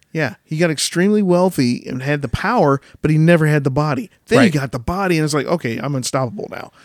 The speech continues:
Speaker 1: So
Speaker 2: Yeah, I can
Speaker 1: you're
Speaker 2: do whatever I
Speaker 1: go-,
Speaker 2: want.
Speaker 1: you would be over the top.
Speaker 2: Yep.
Speaker 1: I mean, that's how he's gonna act.
Speaker 2: Mm-hmm.
Speaker 1: I mean, it's like, oh,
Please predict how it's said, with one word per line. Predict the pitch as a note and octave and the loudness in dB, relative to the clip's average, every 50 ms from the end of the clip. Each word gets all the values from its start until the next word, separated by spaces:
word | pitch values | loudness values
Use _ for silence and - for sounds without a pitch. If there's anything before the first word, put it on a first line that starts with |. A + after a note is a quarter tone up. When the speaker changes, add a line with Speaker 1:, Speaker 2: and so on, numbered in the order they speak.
| _ - | _ -2
Speaker 1:
So | - G#3 | 2 4
Speaker 2:
Yeah, | G3+ | 4
I | F#3+ | 4
can | F#3+ | 4
Speaker 1:
you're | G#3+ A#3+ | 2 2
Speaker 2:
do | G#3 | 4
whatever | G#3+ G#3 A3 - | 4 4 4 4
I | B3 | 4
Speaker 1:
go-, | C4+ E4 F4 | 4 4 2
Speaker 2:
want. | D#4+ B3+ | 0 0
Speaker 1:
you | A#3 | -2
would | C4 A#3+ G3+ F3 G3 | -4 -8 -10 -12 -10
be | - A3 C4 D4 - | -8 -6 -6 -4 -2
over | - A#3 G#3+ F#3 G3 G3 | -2 -2 -2 -2 -2 -4
the | F3 F3 | -4 -6
top. | - - E3 C#3+ - C#4 - - | -6 -6 -6 -6 -6 -6 -2 2
Speaker 2:
Yep. | D3 F3 - _ _ _ _ _ _ _ C3+ | 2 2 2 _ _ _ _ _ _ _ -2
Speaker 1:
I | |
mean, | D#3+ E3+ | -2 -2
that's | F#3 G#3 A#3 - | -2 -2 -6 -8
how | F3 F3 F#3+ G#3 | -8 -6 -4 -2
he's | G#3+ G#3 G3 G3 | -2 -2 -4 -4
gonna | A3 G#3+ A3+ A#3+ | -4 -4 -4 -4
act. | B3+ D4+ D#4+ D#3+ - - | -4 -4 -6 -6 -4 -2
Speaker 2:
Mm-hmm. | C#3+ C#3 C3 E3 F#3+ A#3 | -2 0 0 0 -2 -4
Speaker 1:
I | - _ _ _ _ _ _ _ _ _ - E3 | -6 _ _ _ _ _ _ _ _ _ -8 -4
mean, | F#3 F#3 | -4 -4
it's | F3 D#3+ E3+ | -4 -4 -6
like, | E3+ D#3+ B2+ - - - | -6 -8 -8 -10 -14 -12
oh, | F#3 A3+ A3+ A#3 A#3+ - | -8 -8 -8 -8 -8 -10